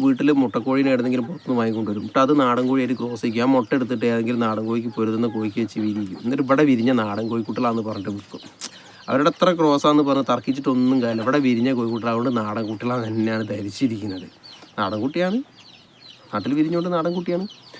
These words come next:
പക്ഷേ പ്യുവർ നാടൻ്റെ ആ ക്വാളിറ്റി ഉണ്ടാവില്ല, അതാണ് പ്രശ്നം. അപ്പോൾ അത് ആൾക്കാർ മനസ്സിലാക്കില്ല. അങ്ങനെയുള്ള ആൾക്കാർ തർക്കിച്ചിട്ടും കാര്യമില്ല. അപ്പോൾ അതാണ് ഡേ ഓൾഡ് കുഞ്ഞുങ്ങളെ വാങ്ങുന്നത് കൊണ്ടുള്ള ഗുണവും ദോഷവും കേട്ടോ. അതാണ്. പിന്നെന്ന് പറഞ്ഞു കഴിഞ്ഞാൽ ഒരു മാസമൊക്കെ ആയ കുഞ്ഞുങ്ങൾ,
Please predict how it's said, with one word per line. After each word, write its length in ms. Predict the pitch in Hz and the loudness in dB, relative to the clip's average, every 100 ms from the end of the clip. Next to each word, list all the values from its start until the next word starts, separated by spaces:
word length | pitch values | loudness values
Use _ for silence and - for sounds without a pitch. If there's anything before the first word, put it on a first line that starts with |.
| - - | -14 -8
പക്ഷേ 240 | 113 143 - | -2 -2 0
പ്യുവർ 240 | 135 160 156 139 | 0 2 2 0
നാടൻ്റെ 320 | 139 147 151 | 0 0 -2
ആ 40 | 135 | -2
ക്വാളിറ്റി 300 | 127 131 151 | -4 0 2
ഉണ്ടാവില്ല, 280 | 139 135 131 - 113 | 2 0 -2 -6 -2
അതാണ് 300 | 123 135 139 120 | 2 2 0 -4
പ്രശ്നം. 320 | 110 127 113 - - - - - - | -6 -6 -6 -12 -20 -20 -20 -20 -8
അപ്പോൾ 200 | - 123 | 0 2
അത് 80 | 131 156 | 4 4
ആൾക്കാർ 300 | 151 135 131 117 | 4 4 4 2
മനസ്സിലാക്കില്ല. 480 | 107 110 98 98 | 0 -4 -4 -6
അങ്ങനെയുള്ള 240 | 107 135 143 | -2 2 2
ആൾക്കാർ 180 | 131 135 | 0 -2
തർക്കിച്ചിട്ടും 460 | - - 117 113 127 110 | -2 -4 -6 -4 -4 -4
കാര്യമില്ല. 340 | 95 95 - - - - - - | -6 -10 -12 -18 -20 -20 -12 0
അപ്പോൾ 120 | 147 | 2
അതാണ് 200 | 151 160 143 | 4 2 4
ഡേ 60 | 120 | 4
ഓൾഡ് 140 | 127 127 | 2 2
കുഞ്ഞുങ്ങളെ 280 | 135 143 139 117 | 2 2 2 2
വാങ്ങുന്നത് 300 | 113 117 123 | 0 0 -2
കൊണ്ടുള്ള 220 | 117 113 117 | -2 -4 -4
ഗുണവും 240 | 107 131 120 | -2 -2 -2
ദോഷവും 340 | 117 107 107 101 | -8 -6 -6 -6
കേട്ടോ. 80 | 101 - - - - - - - - - - 113 | -12 -18 -20 -20 -20 -20 -20 -20 -20 -20 -12 -8
അതാണ്. 220 | 101 92 - - - - - | -8 -10 -18 -20 -20 -4 0
പിന്നെന്ന് 300 | 185 202 190 | 4 6 6
പറഞ്ഞു 160 | 165 | 6
കഴിഞ്ഞാൽ 160 | 160 160 - 165 | 6 4 2 4
ഒരു 120 | 202 156 | 4 4
മാസമൊക്കെ 340 | 135 147 131 | 2 0 0
ആയ 60 | 123 120 | 0 0
കുഞ്ഞുങ്ങൾ, 320 | 110 107 | -2 -4